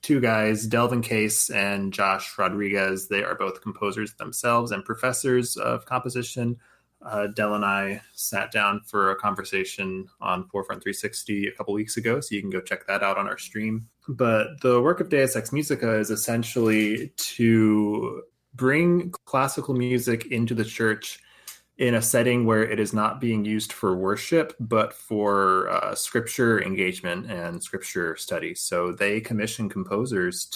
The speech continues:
to, they have evening events where they commission a handful of composers to set a certain set of scripture to music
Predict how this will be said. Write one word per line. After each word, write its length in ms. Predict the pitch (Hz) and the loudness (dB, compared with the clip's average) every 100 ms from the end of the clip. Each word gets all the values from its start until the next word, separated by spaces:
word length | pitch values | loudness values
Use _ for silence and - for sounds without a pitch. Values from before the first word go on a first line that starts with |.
| - | -4
to, 240 | 92 95 | -2 0
they 140 | 98 | 0
have 200 | 117 117 - | 0 0 0
evening 260 | 131 139 | 0 2
events 260 | 123 120 110 | 2 2 0
where 80 | 113 | 0
they 120 | 107 | 0
commission 420 | - 104 104 107 | 0 -4 -2 -2
a 80 | 101 | -2
handful 400 | - 110 110 110 | -2 -4 -2 -4
of 60 | - | -4
composers 680 | 95 104 104 101 92 - - _ _ _ _ _ _ _ - | -6 -4 0 2 0 0 -14 _ _ _ _ _ _ _ -4
to 300 | - 110 104 | 4 6 6
set 480 | - - 123 113 113 | 4 4 4 4 0
a 60 | |
certain 420 | - - 117 113 | -2 2 0 0
set 220 | 113 113 107 | 0 2 2
of 120 | 98 | 0
scripture 800 | - 131 - 117 101 101 104 - _ _ - | -2 -2 0 2 4 4 2 -4 _ _ -2
to 100 | 107 | 2
music 600 | 117 156 98 95 - | 4 4 2 -2 -8